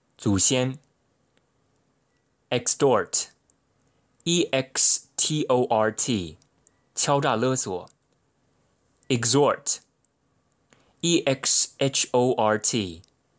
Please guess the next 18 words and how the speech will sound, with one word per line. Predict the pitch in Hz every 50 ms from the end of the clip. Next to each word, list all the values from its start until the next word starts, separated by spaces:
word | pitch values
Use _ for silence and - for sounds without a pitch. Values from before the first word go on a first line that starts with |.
| _ _ _ _ _ _ -
力 | 143 151 143 113
劝。 | 107 - - 147 123 98 85 80 - _ _ _ _ _ _ _ _ _ _ _ _ _ _ _ _ _ _ _ _ _ _ _ _ _ _ _ _ _ _ _ _ _
Sedentary。 | - - - 160 165 151 123 107 - - 104 95 90 85 82 87 - _ _ _ _ _ _ _ _ _ _ _ _ _ _ _ _ _ _ _ _ _ _ _ _
S | - 139 156 156 - - -
E | 131 123 120 120 123 131 131 127 - _ _ _
D | - 135 143 143 135 135 135
E |
N | 135 123 107 98 92 90 95 107 120 120 - _ _ -
T | - - - - 131 143 -
A | 123 117 127
R | - 107 110 117 110
Y。 | 101 104 104 98 90 87 82 78 76 - _ _ _ _ _ _ _ _
久 | - - 110 104
坐 | 107 - 147 139
不 | 135 127 113
动 | 113 - 151 127 110 98
的。 | 92 85 82 - - _ _ _ _ _ _ _ _ _ _ _ _ _ _ _ _ _ _ _ _ _ _ _ _ _ _ _ -
Foil。 | - - - 165 151 139 113 101 92 87 85 85